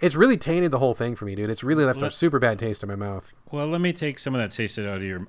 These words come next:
Speaker 2: out of your mouth. Um, because I think this is the other part that doesn't really get talked about a lot. For one thing, the, my biggest concern <laughs> is actually the ending of the game
Speaker 1: Mm-hmm.
Speaker 2: and the fact that they won't let me play the game after I beat the,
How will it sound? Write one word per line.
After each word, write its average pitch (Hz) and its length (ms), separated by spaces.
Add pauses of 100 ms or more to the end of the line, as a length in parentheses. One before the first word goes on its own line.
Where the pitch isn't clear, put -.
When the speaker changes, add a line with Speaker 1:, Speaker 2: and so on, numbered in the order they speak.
Speaker 2:
out 113 180
of 95 40
your 85 100
mouth. 76 340 (380)
Um, 107 360
because 123 280
I 139 60
think 131 240
this 127 180
is 104 140
the 101 100
other 113 160
part 90 280
that 92 220
doesn't 92 280
really 90 160
get 87 140
talked 85 240
about 82 180
a 85 40
lot. 82 200 (220)
For 139 100
one 190 100
thing, 175 140
the, 107 220
my 139 160
biggest 101 480
concern 127 600 (180)
<laughs> - 180
is 127 180
actually 104 540 (320)
the 110 100
ending 104 380
of 95 80
the 92 80
game 95 420 (220)
Speaker 1:
Mm-hmm. 123 240
Speaker 2:
and 110 100
the 104 60
fact 113 180
that 104 120
they 104 100
won't 104 240
let 101 100
me 98 140
play 98 280
the 90 100
game 95 420 (200)
after 95 360
I 90 80
beat 90 300
the, 87 260